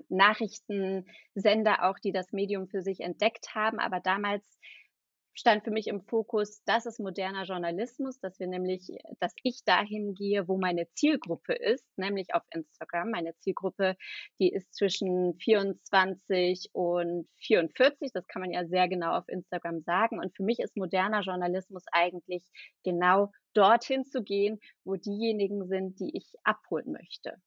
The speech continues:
Die ganze Medienlandschaft ist ja in, in einer Veränderung, ne? Also ich erinnere mich noch sehr gut daran, wie mein Vater, Jahrgang sechsundvierzig, ähm, für den war diese Viertelstunde am Abend zwischen zwanzig Uhr und zwanzig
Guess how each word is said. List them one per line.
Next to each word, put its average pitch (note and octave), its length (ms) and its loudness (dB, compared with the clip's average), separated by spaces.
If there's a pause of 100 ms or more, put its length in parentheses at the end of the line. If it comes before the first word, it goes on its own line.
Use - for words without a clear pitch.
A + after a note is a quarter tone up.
(100)
Die - 80 -4
ganze G3+ 220 -2
Medienlandschaft G3 760 -2
ist - 240 -2
ja F3+ 220 6
in, F#3+ 340 0
in - 240 -4
einer F#3 260 0
Veränderung, F3 600 -2
ne? G3+ 100 0 (160)
Also F#3+ 140 0
ich F#3+ 200 -6
erinnere G3+ 300 -2
mich G3 160 -6
noch G3 140 -8
sehr G3+ 260 4
gut A3 280 0
daran, G3 340 2
wie F#3+ 80 0
mein F#3+ 180 2
Vater, A3+ 560 6
Jahrgang F#3 420 0
sechsundvierzig, A3 960 -2 (440)
ähm, G3 500 -2 (120)
für - 100 -2
den A3 320 2
war G3+ 180 0
diese F#3+ 240 -4
Viertelstunde A3 720 -2
am F#3+ 140 0
Abend A3 500 0
zwischen G#3 360 -6
zwanzig G#3 440 -8
Uhr G#3 100 2
und G3+ 120 -6
zwanzig G#3 460 -4